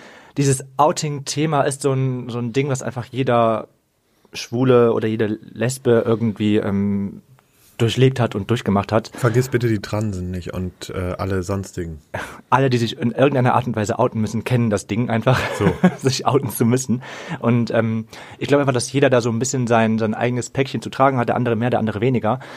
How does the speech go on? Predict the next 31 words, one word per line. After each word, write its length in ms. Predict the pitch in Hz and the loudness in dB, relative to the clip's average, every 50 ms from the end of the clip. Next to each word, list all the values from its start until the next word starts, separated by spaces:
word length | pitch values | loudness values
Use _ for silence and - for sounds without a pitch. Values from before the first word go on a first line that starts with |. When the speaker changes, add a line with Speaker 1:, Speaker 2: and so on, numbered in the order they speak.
| - - - - - - - - - - _ _ | -18 -16 -16 -18 -18 -20 -20 -20 -20 -20 _ _
Speaker 1:
So 180 | - 123 139 147 | 2 4 4 6
im 80 | 135 | 6
Nachhinein 460 | 131 127 151 175 - 175 156 139 139 135 | 6 4 2 4 2 2 2 2 2 0
kann 140 | 143 143 | 0 -2
ich 160 | 143 117 - 117 | -2 -2 0 2
sagen, 280 | 131 131 147 139 139 | 2 2 2 0 0
dass 120 | 127 123 123 | 0 0 -2
es 140 | 117 - | -2 -6
für 120 | - - 127 | -4 0 0
mich 240 | 127 131 131 - - _ _ _ _ _ _ _ _ _ _ _ _ _ - | 0 0 0 -4 -12 _ _ _ _ _ _ _ _ _ _ _ _ _ -6
relativ, 640 | 120 123 131 139 135 135 135 135 123 120 110 - - - | 0 2 2 2 2 0 -4 -6 -4 -6 -6 -8 -6 -2
ähm, 540 | 117 113 107 113 113 110 110 110 110 123 - _ _ _ _ _ _ _ _ _ _ _ _ _ _ _ _ _ _ _ - | -2 0 0 0 -2 -2 -4 -6 -8 -10 -16 _ _ _ _ _ _ _ _ _ _ _ _ _ _ _ _ _ _ _ -2
einfach 400 | 123 131 143 156 - 180 - - | 0 0 0 2 0 -2 0 2
gelaufen 420 | 151 143 147 160 160 - 170 139 | 4 6 6 6 4 2 0 -2
ist, 240 | - 185 - - - | -2 -2 -4 -2 2
würd 140 | 135 147 147 | 2 2 2
ich 100 | 131 135 | 0 0
sagen. 380 | 135 131 139 147 151 165 175 170 - - - - - - - _ - | 0 2 2 0 0 -4 -6 -6 -8 -14 -20 -20 -20 -20 -20 _ -20
Beziehungsweise 960 | - - 123 - - 143 143 139 131 - 135 127 127 117 123 127 123 127 - - - _ _ _ _ _ _ _ _ _ _ _ _ _ _ _ _ _ _ _ _ _ - | -16 -14 -10 -8 -2 0 0 0 2 4 4 4 4 6 4 4 4 4 2 0 -10 _ _ _ _ _ _ _ _ _ _ _ _ _ _ _ _ _ _ _ _ _ -2
war 140 | 127 117 120 | 0 2 2
es 100 | 131 123 | 2 2
in 140 | - 117 117 | 0 0 2
der 140 | 123 117 - | 2 2 2
Zeit, 320 | - - 131 131 131 117 | 2 2 2 2 2 2
wo 100 | 113 120 | 0 0
ich 80 | 113 - | 0 0
mich 140 | 117 - | -4 -4
geoutet 260 | - 123 120 117 113 117 | 0 0 0 0 -2 -2
habe, 200 | 120 113 107 104 | -2 -2 0 2
war 100 | 107 104 | 2 0
es, 160 | 101 - - | 0 -2 -6